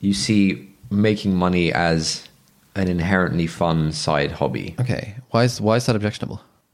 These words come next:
Speaker 1: I don't think it's true. I don't think it's, I think
Speaker 2: Y-,
Speaker 1: it's
Speaker 2: you
Speaker 1: only
Speaker 2: think it's true right now because money still means something.
Speaker 1: Yes,
Speaker 2: But you
Speaker 1: exactly.
Speaker 2: think it wouldn't be f-, true if money s-, literally stopped meaning so-, anything at all.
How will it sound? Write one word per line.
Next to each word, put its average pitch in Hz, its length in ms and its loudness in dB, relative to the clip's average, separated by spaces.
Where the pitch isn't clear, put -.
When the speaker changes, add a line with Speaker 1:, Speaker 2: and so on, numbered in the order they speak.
Speaker 1:
I 110 100 2
don't 127 260 4
think 123 180 2
it's 107 200 0
true. - 340 0
I 92 80 0
don't 104 220 4
think 101 200 0
it's, - 300 -4
I 95 80 -2
think 110 220 2
Speaker 2:
Y-, 107 60 4
Speaker 1:
it's 107 100 4
Speaker 2:
you 107 60 4
Speaker 1:
only 113 120 4
Speaker 2:
think 123 180 2
it's 123 140 0
true 113 220 2
right 98 240 4
now 90 220 4
because 87 260 -2
money 87 180 2
still 85 360 0
means 82 200 0
something. - 340 -6
Speaker 1:
Yes, 87 300 0
Speaker 2:
But 95 80 2
you 87 60 2
Speaker 1:
exactly. 85 300 2
Speaker 2:
think - 140 -4
it 90 60 -6
wouldn't 101 300 0
be 87 80 0
f-, - 180 -8
true 92 260 2
if 82 160 -2
money 85 180 2
s-, - 160 -6
literally 92 380 0
stopped - 300 -4
meaning 80 220 0
so-, - 100 -4
anything 80 300 -2
at 80 120 -6
all. - 200 -6